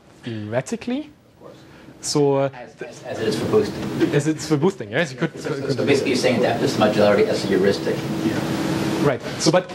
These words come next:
Speaker 1: uh, it's an anecdotal example. <clears throat> So I, I told you about this, for example, mean squared prediction error,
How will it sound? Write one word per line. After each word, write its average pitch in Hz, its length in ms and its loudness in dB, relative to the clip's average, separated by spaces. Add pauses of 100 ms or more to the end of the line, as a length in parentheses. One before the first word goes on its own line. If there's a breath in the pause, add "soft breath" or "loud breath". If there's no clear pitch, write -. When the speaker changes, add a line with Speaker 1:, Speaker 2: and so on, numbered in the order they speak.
(100)
Speaker 1:
uh, - 100 0
it's 196 340 6
an 156 200 -2
anecdotal 156 560 2
example. 107 540 -12 (480 soft breath)
<clears throat> 185 220 -2
So 147 180 -4
I, 139 140 -2
I 143 80 -4
told 175 180 2
you 170 60 -2
about 143 160 0
this, - 260 -8
for - 160 -14
example, 135 280 -4
mean 160 120 4
squared 147 320 -2
prediction 135 440 -4
error, 123 320 0